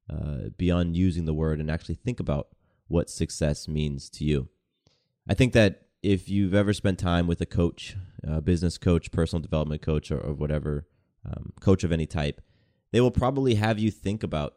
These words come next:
success and define success for yourself. Um, if you haven't gone through that exercise, then,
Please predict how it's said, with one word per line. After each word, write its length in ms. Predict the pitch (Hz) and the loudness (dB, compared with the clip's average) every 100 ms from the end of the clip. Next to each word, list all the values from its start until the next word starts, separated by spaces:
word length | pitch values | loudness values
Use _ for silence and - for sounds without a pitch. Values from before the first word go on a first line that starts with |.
| _ | _
success 560 | - 82 - 76 71 | -10 -10 -6 -6 -6
and 100 | 78 | -6
define 440 | 76 73 80 80 80 | -6 -4 -4 -4 -4
success 420 | 80 - 73 71 | -8 -8 -6 -6
for 140 | - | -6
yourself. 560 | 73 69 73 69 69 _ _ _ _ _ - - | -6 -6 -6 -6 -8 _ _ _ _ _ -16 -10
Um, 180 | 78 | -6
if 80 | 85 | -2
you 80 | 98 | 2
haven't 360 | 160 190 135 - _ | 2 2 -2 -2 _
gone 240 | - 87 85 | 0 2 2
through 100 | 85 | 0
that 160 | 76 | 0
exercise, 640 | 73 - 78 - 73 71 - | -2 -6 -8 -4 -4 -4 -6
then, 320 | 73 71 71 | -6 -6 -8